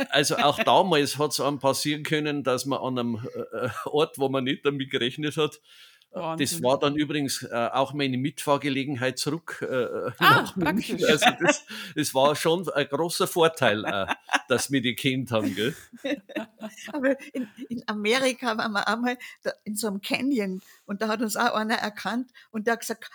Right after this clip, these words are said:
Speaker 3: äh, er will ein Foto machen und der hat uns dann immer so rumgestellt, ging er's noch weiter zurück, also noch mehr rechts und es ist hinten, ist runtergegangen, den Abgrund,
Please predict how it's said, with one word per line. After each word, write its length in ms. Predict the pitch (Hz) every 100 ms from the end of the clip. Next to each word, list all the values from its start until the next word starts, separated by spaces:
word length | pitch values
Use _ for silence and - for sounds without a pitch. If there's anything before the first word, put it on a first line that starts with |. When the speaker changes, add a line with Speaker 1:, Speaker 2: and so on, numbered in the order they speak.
| -
Speaker 3:
äh, 100 | 180
er 100 | 196
will 80 | 226
ein 80 | 208
Foto 320 | 226 247 277
machen 320 | 240 254 254
und 140 | 220 220
der 60 |
hat 120 | 226
uns 140 | 233 -
dann 140 | 220
immer 160 | 220 220
so 180 | 214 180
rumgestellt, 540 | 262 370 - 180 175
ging 140 | 226
er's 160 | 214 214
noch 120 | 196
weiter 280 | 170 226 285
zurück, 240 | 294 302 -
also 160 | 208 220 - 214 233
noch 160 | 240
mehr 180 | 214 202
rechts 320 | 233 254 - 269 -
und 200 | 208 214
es 140 | -
ist 160 | - -
hinten, 380 | 320 381 - 254
ist 160 | -
runtergegangen, 720 | 262 415 - 294 190 208 262
den 160 | 208 185
Abgrund, 580 | 247 - - 254 277